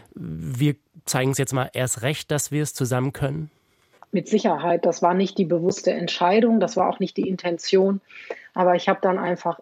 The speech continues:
Speaker 2: Adam, dem Gründer von Chromatics und dem Gitarristen, geschrieben und ihn gefragt, ob er Interesse hätte, zumal wir sowieso die ganze Zeit in Kontakt waren. Und ja, er hatte sofort Interesse und dadurch hat sich das so ergeben.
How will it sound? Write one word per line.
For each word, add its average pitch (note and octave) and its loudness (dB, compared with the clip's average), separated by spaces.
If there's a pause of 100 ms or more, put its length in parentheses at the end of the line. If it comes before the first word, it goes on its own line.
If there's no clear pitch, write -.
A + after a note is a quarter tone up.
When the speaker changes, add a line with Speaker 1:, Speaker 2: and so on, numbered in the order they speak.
(100)
Speaker 2:
Adam, G#3+ 4
dem F3+ 2
Gründer G3+ 4
von G3 0
Chromatics G3 0
und E3+ -6
dem F3+ 0
Gitarristen, F#3+ 0 (380)
geschrieben G3 4
und F#3 2
ihn F#3+ 2
gefragt, F3 0
ob E3+ -6
er F3 0
Interesse F3+ 0
hätte, G3 0
zumal E3+ 2
wir E3+ 2
sowieso E3 0 (420)
die F#3 4
ganze F3+ 0
Zeit F3 0
in F#3 0
Kontakt E3+ -2
waren. E3+ 2
Und E3+ -4 (600)
ja, F#3+ 4
er E3 -2
hatte F3+ 0
sofort F3+ 2
Interesse F#3 2
und G3 -2
dadurch F#3+ 0
hat G#3 -4
sich G#3 0
das G3+ 0
so G#3 2
ergeben. F3+ 0